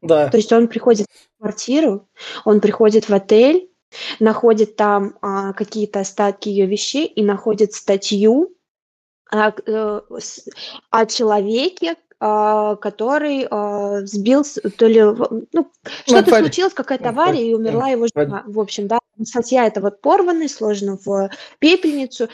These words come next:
Speaker 2: и он вырубается на этом месте от
Speaker 1: В
Speaker 2: снотворного.
Speaker 1: флешбэк. Да, и во флешбэк
Speaker 2: Да,
Speaker 1: попадает.
Speaker 2: и, но это до флэ-, э, до флешбэка ещё, а, разговор телефонный, он подслушал,
Speaker 1: Да,
Speaker 2: когда
Speaker 1: да,
Speaker 2: он был в туалете.
Speaker 1: да.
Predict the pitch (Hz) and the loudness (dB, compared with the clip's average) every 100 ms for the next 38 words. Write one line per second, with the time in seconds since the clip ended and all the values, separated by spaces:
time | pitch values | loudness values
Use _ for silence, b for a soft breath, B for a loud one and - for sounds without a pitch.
0 | B 233 330 285 311 269 254 202 214 208 | B 0 0 0 -2 0 0 0 -4 -6
1 | 202 208 208 226 302 - 262 233 B 220 | -6 -6 -6 -6 -8 -4 -4 -4 B -4
2 | 170 190 254 254 233 233 147 135 127 - | 2 4 6 6 6 6 6 4 0 -10
3 | _ - 156 147 147 165 185 185 180 156 | _ -2 2 4 4 2 0 2 2 4
4 | 127 208 262 208 123 - 262 - 277 320 | 2 6 6 4 0 -6 -8 -6 -2 0
5 | 339 294 320 - 269 233 220 285 294 269 | -2 0 0 0 -2 0 2 2 0 -2
6 | 240 269 262 208 226 214 220 214 214 233 | 0 0 0 -2 0 0 2 2 2 2
7 | 233 262 277 403 - 247 240 254 240 196 | 0 -2 0 0 0 -4 0 0 0 -2
8 | 196 254 277 277 - 277 277 143 190 185 | -2 -4 -2 -6 -4 -2 2 2 0 -6
9 | 190 208 214 214 220 - 208 - 254 - | -4 2 4 4 -2 -4 -6 -4 -8 -8
10 | B | B